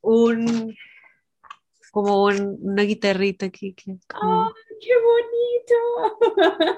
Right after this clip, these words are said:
Speaker 2: <laughs>
Speaker 1: Sí, muchísimas gracias, arquitecto, porque yo sé que nos escucha aquí. Nosotros trabajamos, o sea, estamos en, en, en lo del reto de este concurso bim Latam,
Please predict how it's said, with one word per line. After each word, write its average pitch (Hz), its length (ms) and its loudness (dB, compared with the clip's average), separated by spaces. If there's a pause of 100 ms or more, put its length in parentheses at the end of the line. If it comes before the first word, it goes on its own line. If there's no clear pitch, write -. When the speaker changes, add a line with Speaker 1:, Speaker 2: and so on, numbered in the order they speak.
Speaker 2:
<laughs> - 500 -4
Speaker 1:
Sí, 185 60 -10
muchísimas 196 600 -10
gracias, 180 360 -6
arquitecto, 170 420 -6
porque 226 140 0
yo 233 80 4
sé - 100 0
que 269 100 -2
nos 277 140 0
escucha 233 460 -2
aquí. 202 300 -12 (560)
Nosotros 208 320 0
trabajamos, 214 640 2
o - 40 -4
sea, 175 120 -2
estamos 170 380 -2
en, 160 280 -8
en, 160 240 -8
en 170 140 -6
lo 160 80 -2
del 156 440 -2
reto 180 340 0
de 202 60 4
este 180 200 -6
concurso 180 800 -2 (100)
bim 170 280 -4
Latam, 175 500 -2